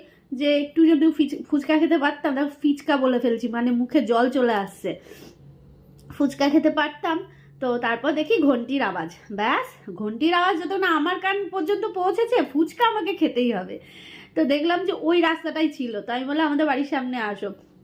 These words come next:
যখনই ফুচকা খাই না কেন, একটা দাদা আছে, ও সবসময় বাড়ির সামনেই আসে, আর এই কাকুটা না নতুন, তো দেখছি এই কাকুটাই দু সপ্তাহ ধরে আসছে।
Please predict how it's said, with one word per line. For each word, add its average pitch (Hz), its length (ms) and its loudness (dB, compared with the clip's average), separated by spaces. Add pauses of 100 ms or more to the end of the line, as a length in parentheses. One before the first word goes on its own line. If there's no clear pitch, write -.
যখনই 349 480 0
ফুচকা 392 320 0
খাই 320 240 -2
না 349 120 -2
কেন, 320 200 -2
একটা 294 240 -4
দাদা 311 280 0
আছে, 320 440 0
ও 311 280 0
সবসময় 339 400 -4
বাড়ির 277 220 0
সামনেই 302 360 -4
আসে, 208 240 -6
আর 226 80 -6 (100)
এই 254 160 -4
কাকুটা 285 400 -2
না 403 100 0
নতুন, 247 460 -2 (460)
তো 262 80 2
দেখছি 285 300 2
এই 277 60 0
কাকুটাই 277 480 -2
দু 269 180 -6
সপ্তাহ 277 340 -2
ধরে 294 180 4
আসছে। 214 500 -4